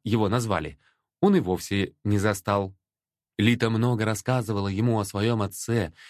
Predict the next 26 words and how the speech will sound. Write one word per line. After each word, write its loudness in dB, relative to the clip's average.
и 4
о 0
его 2
жене 0
Секлете, -2
в -10
честь 0
которой 0
её 0
назвали 0
в -4
далёком -2
тысяча -4
девятьсот -2
шестидесятом -2
году. -2
Но 2
вопрос 0
о 0
её 2
матери -4
никогда 2
между 0
ними 2
не 2
возникал, -2